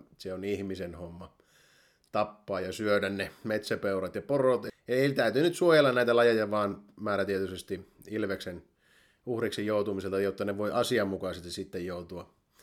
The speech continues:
ihmisen uhriksi. Ja, ja <laughs> tää on paitsi tosi tyhmää,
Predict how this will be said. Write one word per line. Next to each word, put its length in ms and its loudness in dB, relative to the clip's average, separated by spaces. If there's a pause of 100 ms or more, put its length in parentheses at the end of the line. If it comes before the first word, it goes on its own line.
(280)
ihmisen 580 2
uhriksi. 680 -4 (560)
Ja, 160 0
ja 240 2 (140)
<laughs> 180 -8
tää 260 6
on 140 0 (580)
paitsi 300 4
tosi 420 0
tyhmää, 720 2